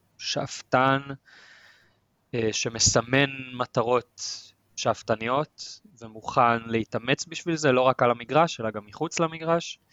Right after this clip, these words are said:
אה, ובשני המשחקים האחרונים שלו, בעצם שניים מתוך השלושה האחרונים,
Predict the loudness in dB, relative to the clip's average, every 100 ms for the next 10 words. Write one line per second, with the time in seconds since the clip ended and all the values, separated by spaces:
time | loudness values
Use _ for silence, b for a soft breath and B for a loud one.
0 | B B B B B B _ _ -6 -2
1 | 2 2 2 4 2 2 -4 -2 0 -2
2 | -4 -4 -6 -4 -4 -2 -2 0 2 4
3 | 2 -4 _ -8 -8 -10 -4 0 0 -2
4 | -6 -6 -8 2 2 2 -4 -10 -10